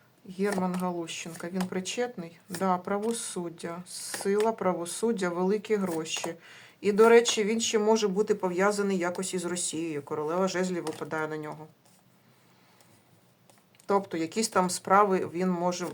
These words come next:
щось там із Росією. В домі диявол. Знов на цього, на Міндіча в домі диявол і на Галущенка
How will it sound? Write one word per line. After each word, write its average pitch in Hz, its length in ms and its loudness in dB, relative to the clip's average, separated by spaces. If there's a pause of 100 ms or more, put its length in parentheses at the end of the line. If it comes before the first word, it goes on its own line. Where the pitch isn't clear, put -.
щось 196 300 -4
там 175 200 -6
із 175 100 -6
Росією. 160 520 -6 (2750)
В 165 140 -10
домі 226 340 6
диявол. 175 560 2
Знов 208 480 8
на 202 280 8
цього, 208 560 4 (500)
на 190 180 2
Міндіча 196 680 2
в 160 80 -6
домі 175 300 4
диявол 151 640 -2
і 240 140 -4
на 262 140 6
Галущенка 165 840 0